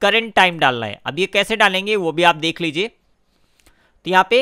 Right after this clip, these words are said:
हेडर एक्टिवेट हो चुका है। आप चाहें तो यहाँ पे पेज नंबर इंसर्ट कर सकते हैं, या फिर आप चाहें तो कोई टाइटल डाल सकते हैं या डॉक्यूमेंट का नाम डाल सकते हैं, या फिर आप कुछ भी आप यहाँ टाइप कर सकते हैं, तो ये हेडर में ऐड हो जाएगा।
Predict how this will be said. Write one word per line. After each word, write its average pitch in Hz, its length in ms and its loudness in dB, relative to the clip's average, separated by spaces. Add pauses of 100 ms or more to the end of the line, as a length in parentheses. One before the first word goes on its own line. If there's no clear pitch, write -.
(140)
हेडर 170 360 2
एक्टिवेट 220 480 0
हो 196 100 2
चुका 151 220 -4
है। 110 140 -4 (120)
आप 160 220 2
चाहें 202 220 0
तो 233 100 -2
यहाँ 214 160 2
पे 226 120 -2
पेज 175 360 -4
नंबर 185 220 -4
इंसर्ट 185 340 -2
कर 185 160 -4
सकते 175 280 -8
हैं, 190 120 -4
या 165 160 -2
फिर 165 160 -4
आप 160 200 2 (340)
चाहें 160 260 0
तो 180 100 -6
कोई 175 300 -2
टाइटल 156 480 0
डाल 175 200 4
सकते 175 260 -8
हैं 175 160 -2
या 160 140 -2
डॉक्यूमेंट 160 520 -4
का 175 80 -2
नाम 160 260 0
डाल 160 160 2
सकते 156 280 -10
हैं, 196 80 -6
या 214 120 -4
फिर 220 160 -4
आप 214 180 2
कुछ 202 180 -8
भी 208 80 -6
आप 180 200 -2
यहाँ 196 120 -4
टाइप 165 320 0
कर 139 140 -4
सकते 117 300 -12
हैं, 101 160 -12 (120)
तो 156 60 -6
ये 220 140 0
हेडर 165 320 -6
में 202 140 -4
ऐड 156 300 0
हो 139 100 -6
जाएगा। 107 420 -6